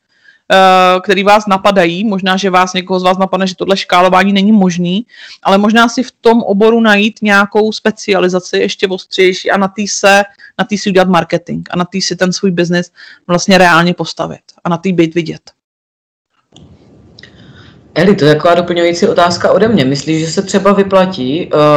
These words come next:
Speaker 2: nechat se někde zaměstnat nejdřív, jako social media strategist, něco?
Speaker 1: To je dobrá otázka.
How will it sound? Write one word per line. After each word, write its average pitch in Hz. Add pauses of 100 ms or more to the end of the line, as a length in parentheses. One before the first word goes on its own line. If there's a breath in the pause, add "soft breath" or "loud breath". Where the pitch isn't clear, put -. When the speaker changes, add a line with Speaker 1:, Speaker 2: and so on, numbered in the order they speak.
(640)
Speaker 2:
nechat 156
se 175
někde 165
zaměstnat 185
nejdřív, 131
jako 147
social 147
media 127 (840 loud breath)
strategist, 123
něco? 120 (2000 loud breath)
Speaker 1:
To 277
je 330
dobrá 185
otázka. 156